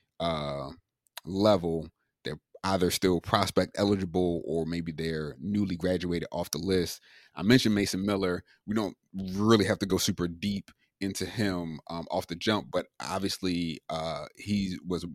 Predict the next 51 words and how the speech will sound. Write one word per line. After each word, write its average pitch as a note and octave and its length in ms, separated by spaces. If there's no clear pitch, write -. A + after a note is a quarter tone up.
one F2+ 120
of E2 60
my G2+ 180
first F2+ 300
picks, F2 220
and, E2 180
and E2 140
obviously E2 540
just A#2+ 160
looking F#2+ 180
for F2+ 160
him F2+ 180
to - 120
come F2 240
back E2 220
healthy E2 520
and E2 220
give F2 160
us D#2 100
a E2 120
few G2 240
more E2+ 260
innings. E2+ 560
Um, E2+ 480
ideally G3+ 460
at G2+ 100
the F#2 60
major F#2 240
league E2 100
level, E2 260
'cause - 120
that'll - 200
help, - 160
help F#2 240
my A#1 100
fantasy F#2+ 340
team, D2+ 280
but, G#2 340
um, F#2 400
at G#2+ 140
least, A2+ 460
uh, - 320
a-, E2+ 260
in, F#2 240
in F#2+ 140
the F2 40
minors, E2+ 400
just - 280
to D2+ 80
show E2 340
that, D#2 300